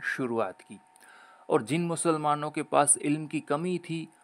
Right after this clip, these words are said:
वो अपने अपने हिसाब से अलग-अलग डिज़ाइन वाले ताज़िये बनाते गए।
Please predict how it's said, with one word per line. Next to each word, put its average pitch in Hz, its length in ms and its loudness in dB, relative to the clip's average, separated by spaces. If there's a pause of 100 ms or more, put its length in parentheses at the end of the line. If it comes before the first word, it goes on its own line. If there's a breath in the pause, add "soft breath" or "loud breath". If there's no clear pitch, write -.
(120)
वो 156 80 0
अपने 165 400 -2
अपने 156 320 -2
हिसाब 127 380 2
से - 200 -4
अलग-अलग 135 640 0
डिज़ाइन 123 360 -2
वाले 117 300 -2
ताज़िये 123 680 -2
बनाते 123 440 0
गए। 98 260 -8